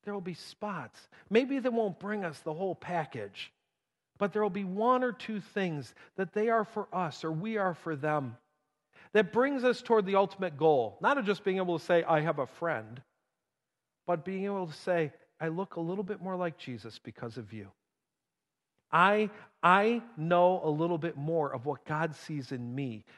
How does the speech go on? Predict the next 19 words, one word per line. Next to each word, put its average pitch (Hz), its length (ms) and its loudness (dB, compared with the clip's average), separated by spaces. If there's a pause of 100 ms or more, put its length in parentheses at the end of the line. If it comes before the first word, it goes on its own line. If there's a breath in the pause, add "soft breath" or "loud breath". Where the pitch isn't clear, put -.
(160)
because 131 340 -8
of 123 140 -8
what 127 240 -2
you 117 180 -8
see - 400 -18
in - 220 -20
me." - 140 -20 (1300)
Let 165 180 -4
that 139 220 -4
blessing 123 460 -10 (540)
come 139 200 -8
upon 131 340 -6
everyone 156 380 -10
in 147 140 -8
this 135 220 -14
room 131 180 -10
that 131 160 -14
desires - 600 -18
it. - 80 -20